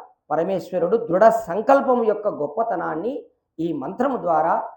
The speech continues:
తెలియజేస్తున్నాడు. మీరు కూడా ఇక్కడ విద్యార్థులు ఎక్కువ మంది ఉన్నారు, దృఢ సంకల్పం చేసి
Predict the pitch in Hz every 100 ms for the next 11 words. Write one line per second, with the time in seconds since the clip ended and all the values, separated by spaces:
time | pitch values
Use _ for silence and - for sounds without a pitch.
0 | _ _ - 151 151 147 135 - 151 170
1 | 143 - - _ 160 190 202 208 208 196
2 | 170 151 143 190 202 - 185 - 214 190
3 | 180 180 165 170 147 - - _ _ 160
4 | 185 185 196 214 214 202 196 190 190 247
5 | 254 -